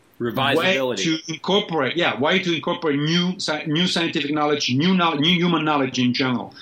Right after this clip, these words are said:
Speaker 2: Uh, it's one of the fundamental precepts.
Speaker 1: That's what I liked about Ursula Goodenough, too, when I read her talking about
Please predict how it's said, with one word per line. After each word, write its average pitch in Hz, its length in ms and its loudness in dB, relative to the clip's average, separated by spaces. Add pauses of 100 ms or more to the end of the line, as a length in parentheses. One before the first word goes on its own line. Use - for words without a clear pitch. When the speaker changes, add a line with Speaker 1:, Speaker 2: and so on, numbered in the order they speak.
(320)
Speaker 2:
Uh, 123 200 -2
it's 139 300 -2
one 147 240 2
of 151 60 2
the 147 60 0
fundamental 143 600 0
precepts. - 560 -4
Speaker 1:
That's 156 220 -2
what 151 100 -2
I 143 60 -2
liked 139 240 -2
about 127 160 -2
Ursula 127 320 -4
Goodenough, 117 520 -4 (200)
too, 139 300 -2
when 113 160 -2
I 113 60 -4
read 120 240 -2
her 127 260 -2
talking 123 300 -6
about 113 240 -4